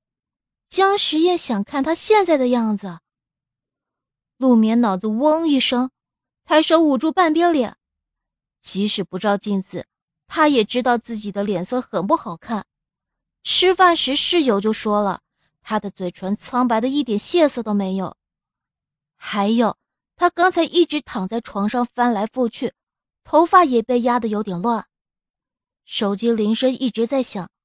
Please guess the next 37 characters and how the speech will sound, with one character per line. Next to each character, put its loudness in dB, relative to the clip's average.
陆 0
眠 0
迟 -4
迟 0
没 2
有 -4
接 -8
通。 -12
沈 0
出 -2
汗 0
从 -4
阳 2
台 -2
进 -2
来， -6
两 -4
只 -4
手 -8
都 0
是 -2
泡 -10
沫， -4
发 4
现 2
铃 4
声 0
是 -2
从 -2
陆 4
眠 2
的 2
床 0
上 0
传 -6
来 -8
的， -12